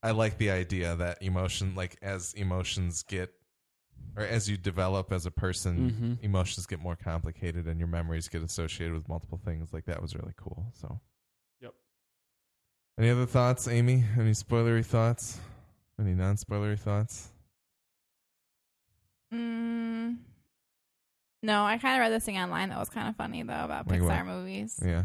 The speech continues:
Speaker 3: Let me <laughs> All right. So they were pointing out that all the Pixar movies center around feelings.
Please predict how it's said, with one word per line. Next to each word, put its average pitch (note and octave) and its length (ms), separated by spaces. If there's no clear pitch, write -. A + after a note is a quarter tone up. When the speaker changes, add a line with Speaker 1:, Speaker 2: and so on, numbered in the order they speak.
Speaker 3:
Let G#3 80
me F#2+ 180
<laughs> D4+ 680
All F3+ 160
right. F3 280
So G#3 340
they G#3 120
were A3 80
pointing C#4+ 320
out A3 200
that G3 100
all G3+ 200
the G#3 80
Pixar G#3+ 380
movies F#3 420
center F#3 200
around F3 320
feelings. E3 640